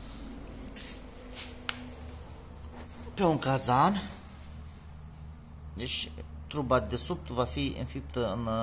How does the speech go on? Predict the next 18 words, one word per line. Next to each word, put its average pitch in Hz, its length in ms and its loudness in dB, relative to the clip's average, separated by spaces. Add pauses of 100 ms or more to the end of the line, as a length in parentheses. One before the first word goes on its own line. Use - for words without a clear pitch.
(960)
în 127 120 0
altă 113 280 4
țeavă, 120 520 4 (200)
după 117 220 0
condensat. 110 760 2 (920)
Și 196 640 4 (1080)
se - 160 4
va 156 140 12
încălzi 143 640 6 (1400)
de - 80 -4
la 139 200 6
țeavă. 110 580 4 (240)
Deci 117 100 -6
se - 120 -8
face 139 300 2
focul 120 520 -2
de 127 80 -4
sub 180 260 -2